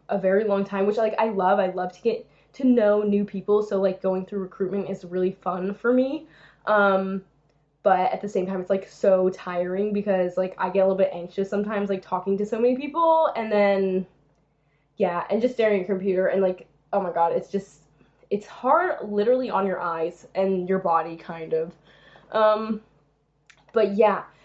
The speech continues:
for those of you that don't know, I'm actually part of a sorority, um, at my school. S-, the sororities at my school are, like, extremely chill. It's just, like,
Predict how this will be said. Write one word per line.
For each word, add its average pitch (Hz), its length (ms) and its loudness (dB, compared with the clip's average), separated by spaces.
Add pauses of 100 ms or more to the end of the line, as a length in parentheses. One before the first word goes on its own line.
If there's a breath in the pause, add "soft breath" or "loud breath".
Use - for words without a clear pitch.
(220 soft breath)
for 285 120 0
those 370 160 4
of 453 60 0
you 427 140 4
that 403 60 4
don't 330 180 0
know, 226 260 2
I'm 220 180 -4
actually 214 300 -12
part 269 280 -10
of 269 80 -8
a 294 60 -12
sorority, 202 920 -4 (300 soft breath)
um, 202 280 0
at 202 140 -10
my 214 140 -4
school. 196 640 -2
S-, 208 100 -14
the 214 160 -4
sororities 208 580 -2
at - 120 -6
my 208 100 -2
school 196 300 -2
are, 190 120 0
like, 190 240 -2
extremely 208 960 -4
chill. 185 560 -4
It's 196 240 -2
just, 208 200 -6
like, 214 380 -2